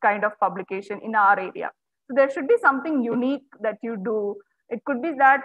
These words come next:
uh, in your setting, this is the first time that you, that is novel. So suppo-, suppose, uh, when we published our stewardship work,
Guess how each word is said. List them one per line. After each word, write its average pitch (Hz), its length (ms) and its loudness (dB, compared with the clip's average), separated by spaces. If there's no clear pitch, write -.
uh, 220 280 4
in 247 220 -2
your 240 500 2
setting, 247 520 -2
this 220 180 -4
is 233 140 -6
the 233 100 0
first 214 320 0
time 208 180 -6
that 196 160 -6
you, 180 200 -12
that 254 220 4
is 294 120 -2
novel. 202 380 -2
So 262 140 0
suppo-, 226 240 -4
suppose, 247 400 0
uh, 214 300 6
when 220 180 -2
we 247 160 -6
published 233 420 0
our 233 80 0
stewardship 214 540 -6
work, 196 240 0